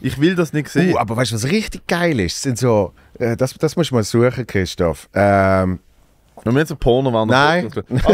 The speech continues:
Speaker 1: schau mal da, Netflix-Doku. Schau mal, Netflix-Doku von der Dings, von der... Ist das Netflix? Ja, ja, das ist, schau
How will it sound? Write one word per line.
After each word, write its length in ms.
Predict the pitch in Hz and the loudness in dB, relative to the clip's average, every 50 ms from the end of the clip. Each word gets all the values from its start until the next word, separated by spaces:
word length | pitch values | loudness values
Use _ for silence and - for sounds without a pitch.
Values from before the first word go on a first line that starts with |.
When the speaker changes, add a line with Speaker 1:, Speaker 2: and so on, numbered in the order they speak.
| - 247 | 2 2
Speaker 1:
schau 40 | 240 247 | 0 4
mal 240 | 247 247 190 170 151 | 6 6 6 4 4
da, 60 | - | 0
Netflix-Doku. 720 | 139 160 190 208 - - 208 - - 202 180 131 113 - 117 | -2 -2 -2 -2 -2 -6 -6 -6 -2 -2 -2 -2 -2 -2 -4
Schau 160 | 123 156 185 | -2 -2 -2
mal, 140 | 156 120 110 | -2 -2 -2
Netflix-Doku 640 | 113 127 143 - - 147 - - 143 135 127 - | -4 -6 -6 -6 -10 -10 -6 -4 -4 -4 -4 -6
von 120 | 120 123 117 | -8 -8 -6
der 120 | 98 101 | -6 -4
Dings, 260 | 101 135 147 160 131 | -6 -4 -6 -6 -10
von 160 | - - 113 98 | -8 -8 -4 -2
der... 420 | 107 104 101 98 95 92 92 92 _ _ _ _ _ - | 0 0 0 0 0 0 -2 -4 _ _ _ _ _ -8
Ist 160 | - 131 - | -8 -8 -6
das 80 | 139 135 | -4 -6
Netflix? 500 | 165 - - - 92 90 90 - - - _ _ _ _ _ - - - _ _ - | -6 -6 -6 -6 -6 -6 -6 -8 -12 -20 _ _ _ _ _ -20 -20 -20 _ _ -4
Ja, 120 | - 117 135 | 0 2 2
ja, 120 | 147 139 | 2 2
das 180 | 123 139 139 143 | 0 -2 -4 -6
ist, 140 | 135 - - | -10 -10 -6
schau 100 | 110 123 | -6 -6